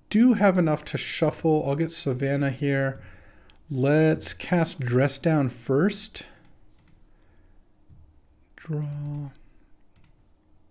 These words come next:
That's not terrible. Let's go, I guess, Swords to Plowshares on the Kappa Cannoneer.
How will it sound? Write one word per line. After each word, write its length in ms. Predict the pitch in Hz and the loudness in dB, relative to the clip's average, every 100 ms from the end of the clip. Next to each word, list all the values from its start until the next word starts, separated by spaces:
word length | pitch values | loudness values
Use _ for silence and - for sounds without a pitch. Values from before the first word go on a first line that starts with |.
| _ - _ _ - - - - - | _ -20 _ _ -18 -18 -18 -20 -12
That's 320 | 160 151 - | -10 -10 -8
not 160 | 139 - | -8 -6
terrible. 500 | - 135 139 139 135 | -8 -8 -8 -8 -6
Let's 200 | 135 - | -6 -6
go, 540 | - 131 131 131 - - - - - - - _ - _ _ _ _ _ _ _ - | -4 -2 0 -2 -4 -18 -20 -20 -20 -20 -20 _ -20 _ _ _ _ _ _ _ -8
I 80 | |
guess, 220 | 131 135 - | -4 -2 -2
Swords 540 | - - - 175 180 | -2 -2 2 2 2
to 100 | 165 | -4
Plowshares 580 | - 151 143 - 147 139 | 0 2 2 0 0 0
on 100 | 123 | -2
the 80 | 120 | -2
Kappa 360 | - 135 - | -2 -2 -4
Cannoneer. 800 | 131 143 135 135 135 131 131 127 | -4 -2 -2 0 0 0 0 -4